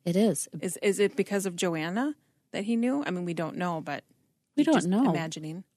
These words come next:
Speaker 1: But if you imagine your own marriage, any marriage,
Speaker 2: Mm-hmm.
Speaker 1: you know, a husband and a wife, it's like iron versus, you know, it sharpens iron. You do have influence together.
Speaker 2: Mm-hmm.
Speaker 1: And so, yeah, I do think it's a little inkling,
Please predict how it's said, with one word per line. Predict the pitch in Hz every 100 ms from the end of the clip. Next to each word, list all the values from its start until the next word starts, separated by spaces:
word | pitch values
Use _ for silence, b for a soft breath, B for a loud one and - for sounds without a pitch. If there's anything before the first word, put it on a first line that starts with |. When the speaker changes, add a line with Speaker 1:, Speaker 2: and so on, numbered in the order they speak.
| -
Speaker 1:
But | 247
if | 226
you | 214
imagine | 202 196 190 180
your | 160 -
own | 156 143
marriage, | 151 202 156 - -
any | 190 240
marriage, | 156 131 143 202 - -
Speaker 2:
Mm-hmm. | 175 180 - -
Speaker 1:
you | 175
know, | 170
a |
husband | 170 214 214 190
and | 156
a |
wife, | 139 165 214
it's | - -
like | 147 -
iron | 147 147 139
versus, | 135 131 -
you | 156
know, | 135 135
it | - - - -
sharpens | - 151 143 131
iron. | 147 180 175 147 B B B
You | - 202
do | 214 - 214
have | 202 160 147
influence | 175 190 170 151 143 -
together. | - - 156 147 139 127 143 - B
Speaker 2:
Mm-hmm. | 196 B B
Speaker 1:
And | 165 165 151
so, | - 170 165 160
yeah, | 147 170 262 165 -
I | 165
do | 185
think | 196 202
it's | 175
a | 156
little | 156 151 139 -
inkling, | 170 - 160 139